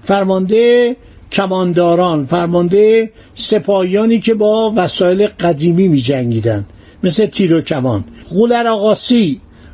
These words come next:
قولر آقاسی تقریباً می‌شه گفت معادل ژنرال بوده، سرتیپ بوده. تفنگچی آقاسی که اینا عضو مجلس اعلای نظامی بودن. سپهسالار کل ایران فقط در مواردی که مربوط به جنگ بود و دفاع بود،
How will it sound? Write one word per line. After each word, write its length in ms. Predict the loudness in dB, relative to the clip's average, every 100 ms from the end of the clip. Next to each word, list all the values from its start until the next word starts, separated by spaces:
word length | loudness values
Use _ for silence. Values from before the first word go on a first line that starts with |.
| -2
قولر 260 | 0 2
آقاسی 460 | 0 0 -2 0 0
تقریباً 440 | 0 -2 0 0
می‌شه 260 | 2 0 0
گفت 100 | 2
معادل 460 | 2 2 2 0 0
ژنرال 600 | 0 0 0 0 0 0
بوده، 200 | 0 0
سرتیپ 540 | 0 -4 -2 -2 -2
بوده. 300 | -2 -4 -6 -10 -20 -20 -2
تفنگچی 600 | -2 0 0 0 0 0
آقاسی 640 | 0 -2 -2 -2 -2 -4 -8 -4
که 100 | 0
اینا 160 | 2 2
عضو 360 | 2 2 0
مجلس 400 | 0 -2 -2 -4
اعلای 420 | -4 -2 0 0 0
نظامی 480 | -2 0 0 0
بودن. 320 | -2 -2 -4 -6 -14 -20 -20 -16
سپهسالار 880 | -4 -2 0 0 0 0 2 2 0
کل 460 | -2 0 0 0 -2 0
ایران 760 | 2 2 2 2 2 2 0 -6 -14 -4
فقط 400 | -2 0 -2 -2
در 240 | -2 0
مواردی 600 | 0 0 2 0 0 -4
که 400 | -2 0 0 0
مربوط 460 | -2 0 0 0 0
به 180 | 0 -2
جنگ 500 | 0 -2 0 0 0
بود 120 | 2
و 80 | 0
دفاع 480 | 2 -2 0 0 2
بود، 280 | 2 0